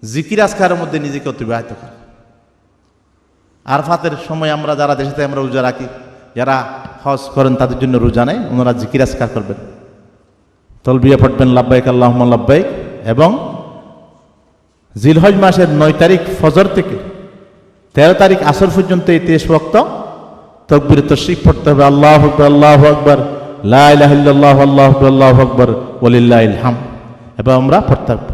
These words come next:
মদিনায় গিয়ে যারা আমরা বাঙালি, যেভাবে এখানে বেদাত করি,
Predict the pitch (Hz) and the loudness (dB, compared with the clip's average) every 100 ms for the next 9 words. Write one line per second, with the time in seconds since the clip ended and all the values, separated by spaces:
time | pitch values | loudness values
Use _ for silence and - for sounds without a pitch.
0 | - - - - _ _ _ 139 170 196 | -14 -18 -20 -20 _ _ _ 2 4 4
1 | 226 220 196 147 - - - - 123 147 | 4 4 2 0 -4 -10 -14 -8 -4 -2
2 | 147 135 135 135 135 147 120 - - - | -2 -2 0 0 0 0 -2 -6 -14 -18
3 | - - - _ _ _ _ _ - 98 | -20 -20 -20 _ _ _ _ _ -18 -4
4 | 120 151 185 180 180 170 143 139 175 - | 0 4 4 4 2 2 2 2 2 2
5 | 185 | 0